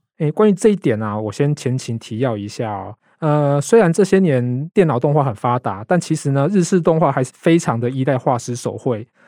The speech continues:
而且它不是用数位电脑手绘哦，还是要在纸张上面作画。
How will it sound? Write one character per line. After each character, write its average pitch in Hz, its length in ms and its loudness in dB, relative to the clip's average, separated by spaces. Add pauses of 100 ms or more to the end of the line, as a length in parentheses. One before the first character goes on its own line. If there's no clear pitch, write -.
而 180 80 2
且 185 80 2
它 190 100 4
不 190 100 -4
是 175 240 2
用 165 80 6
数 156 260 2
位 135 200 4
电 135 160 0
脑 120 100 -2
手 110 200 -4
绘 123 200 0
哦， 110 160 -6 (200)
还 - 120 -4
是 165 120 2
要 180 40 4
在 185 80 4
纸 120 160 -2
张 143 160 0
上 151 120 0
面 135 160 2
作 131 200 2
画。 113 360 -2